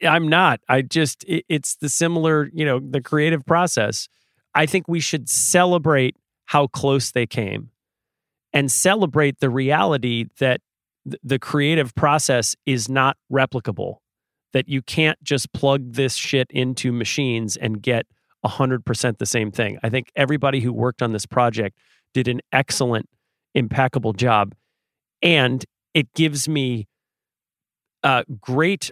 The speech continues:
relief and, uh, joy that A, they did such a good job, and B, it isn't perfect, and that there is something that will always be unique about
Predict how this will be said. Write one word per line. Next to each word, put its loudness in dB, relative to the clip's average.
relief -4
and, -4
uh, -4
joy 0
that 2
A, 2
they -2
did 0
such 2
a 0
good -2
job, 0
and 2
B, 0
it 4
isn't 2
perfect, -2
and 2
that 0
there 2
is -2
something 0
that -2
will 0
always 2
be -2
unique -2
about 2